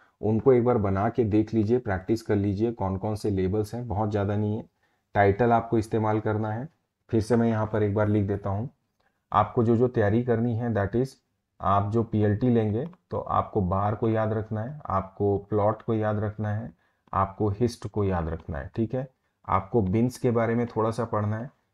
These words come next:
इसके बाद में आपको लेना है एक्स लेबल मेथड जो कस्टमाइज करते हैं, वाई लेबल मेथड को आप इस्तेमाल करेंगे, लीजेंड मेथड को आपको याद रखना है,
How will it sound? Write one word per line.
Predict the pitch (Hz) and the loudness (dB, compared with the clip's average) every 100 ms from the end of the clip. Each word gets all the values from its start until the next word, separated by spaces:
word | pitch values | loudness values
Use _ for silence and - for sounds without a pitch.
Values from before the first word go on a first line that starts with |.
| _ | _
इसके | 104 104 120 | -8 0 2
बाद | 113 110 110 | 4 4 2
में | 113 123 - | -2 -2 -4
आपको | 104 101 - | -4 -2 -2
लेना | 104 101 110 | -2 0 -2
है | 113 107 - | -4 -8 -4
एक्स | 107 107 113 | -6 -4 -4
लेबल | 110 107 110 | 0 0 0
मेथड | 107 98 120 117 | 0 -2 -4 -2
जो | 110 | -4
कस्टमाइज | - 98 - 104 107 104 | -4 -6 -4 -4 -4 -4
करते | 107 101 110 | -6 -6 -8
हैं, | 113 | -6
वाई | 101 95 107 | -2 0 0
लेबल | 107 104 110 | 0 -2 -2
मेथड | 104 101 104 101 | -2 -4 -6 -6
को | 110 | -2
आप | 104 104 - | -2 -2 -8
इस्तेमाल | 92 - 107 104 104 | -10 -6 -4 -2 -2
करेंगे, | 101 107 104 110 - _ _ _ - | -4 -4 -4 -6 -12 _ _ _ -6
लीजेंड | 98 110 107 127 123 | 0 0 2 2 2
मेथड | 113 113 110 | 0 -2 -4
को | - 113 | -2 -2
आपको | 107 - 113 | -2 -2 -2
याद | 107 101 101 | 0 0 -2
रखना | 101 107 104 | -4 -4 -4
है, | 110 | -4